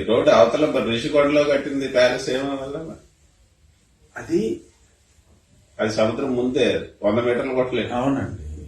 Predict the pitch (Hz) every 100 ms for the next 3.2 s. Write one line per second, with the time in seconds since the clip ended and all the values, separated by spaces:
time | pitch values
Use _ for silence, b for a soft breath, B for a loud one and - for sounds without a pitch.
0 | - - 107 - - 107 185 269 - -
1 | _ _ _ _ _ _ _ _ _ _
2 | _ _ _ _ _ _ - 117 202 -
3 | 214